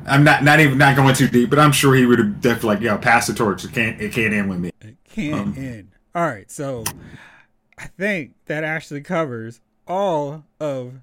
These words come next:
Speaker 2: the Marvel news for this week, of any real importance. Now, we know we've got a bunch of Disney Plus series coming, um, but on that front,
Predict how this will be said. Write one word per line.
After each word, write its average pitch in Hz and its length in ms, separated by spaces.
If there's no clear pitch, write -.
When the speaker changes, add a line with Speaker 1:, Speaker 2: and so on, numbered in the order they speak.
Speaker 2:
the 127 80
Marvel 156 380
news 110 500
for 127 100
this 120 240
week, 120 320
of 156 140
any 208 180
real 151 380
importance. 104 640
Now, 123 200
we 160 120
know 165 220
we've 160 140
got 151 180
a 135 40
bunch 131 340
of 117 260
Disney 131 340
Plus 123 360
series 123 420
coming, 113 580
um, 107 460
but 127 140
on 180 200
that 160 200
front, 147 380